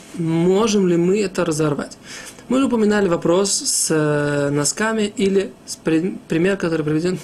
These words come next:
<laughs> приведен в поиске в книгах, это, э, ситуация с ботинками, которые сшиты между собой. В принципе, по идее, понятно, что эта ситуация должна быть, что ботинками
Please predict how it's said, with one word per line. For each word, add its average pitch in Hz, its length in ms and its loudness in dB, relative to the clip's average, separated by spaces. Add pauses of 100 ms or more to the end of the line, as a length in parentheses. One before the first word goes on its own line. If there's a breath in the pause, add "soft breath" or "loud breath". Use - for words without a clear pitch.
<laughs> - 160 -18
приведен 185 420 0
в 208 180 -14
поиске 220 480 0 (400 loud breath)
в - 80 -20
книгах, 214 420 0
это, 202 440 -2 (400 loud breath)
э, 151 460 0
ситуация 175 560 0
с 170 340 0
ботинками, 185 520 0
которые 156 320 0
сшиты 202 320 -2
между 160 180 -2
собой. 214 400 0 (800 loud breath)
В - 40 -20
принципе, 214 280 0
по 190 120 2
идее, 226 180 0
понятно, 208 340 0
что 190 160 -2
эта 175 200 0 (100)
ситуация 180 420 0
должна 160 340 0
быть, 170 220 -2 (300)
что 165 480 -2
ботинками 170 600 0